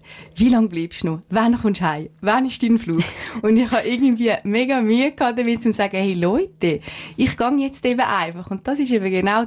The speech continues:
Teil von dem Abenteuer. Und darum kann ich euch jetzt noch nicht sagen, wann ich dann genau wieder heimkomme.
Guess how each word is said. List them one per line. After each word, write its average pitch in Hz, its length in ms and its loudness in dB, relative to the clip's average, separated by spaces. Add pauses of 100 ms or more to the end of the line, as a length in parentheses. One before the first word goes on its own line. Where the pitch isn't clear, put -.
(120)
Teil 208 320 -2
von 220 120 -10
dem 196 180 -4
Abenteuer. 156 760 -2
Und - 160 -6
darum 208 180 4
kann 170 180 0
ich 165 160 -4
euch 156 260 0
jetzt - 420 -6
noch 156 140 4
nicht 190 300 2
sagen, 156 420 -4
wann 131 220 -4
ich 165 120 -8
dann - 160 -6
genau - 360 -4
wieder 143 180 -4
heimkomme. 143 460 0